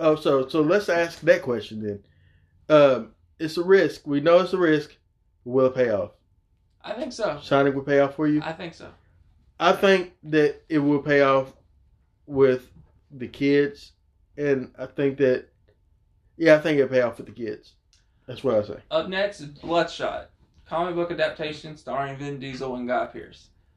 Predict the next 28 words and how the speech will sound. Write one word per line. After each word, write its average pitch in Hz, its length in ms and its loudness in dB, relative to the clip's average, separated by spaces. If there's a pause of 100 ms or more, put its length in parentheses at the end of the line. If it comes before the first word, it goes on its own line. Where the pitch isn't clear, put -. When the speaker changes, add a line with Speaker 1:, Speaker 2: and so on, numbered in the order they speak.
(200)
Speaker 1:
Uh, 147 480 4 (800)
it 139 80 -2
won't 135 220 0
pay 123 120 0
off. 104 200 0 (920)
Speaker 2:
<laughs> 139 60 -20 (840)
Automatically 160 640 0
no 131 240 0
for 120 120 -12
you. 120 300 -6
Speaker 1:
It 143 80 2
won't 139 220 2
pay 131 140 4
off. 107 180 -6 (260)
Speaker 2:
Because? 170 580 -2 (460)
Speaker 1:
'Cause 127 220 -2
Vin 123 200 -2
Diesel. 110 400 -2
And, 120 340 -6
uh, 131 220 2 (160)
listen, 135 480 -2 (160)
Vin 175 500 0 (340)
on 147 160 0
his 139 160 2
own 120 520 0 (300)
doesn't 117 340 -4
have 107 240 -4
it. - 180 -14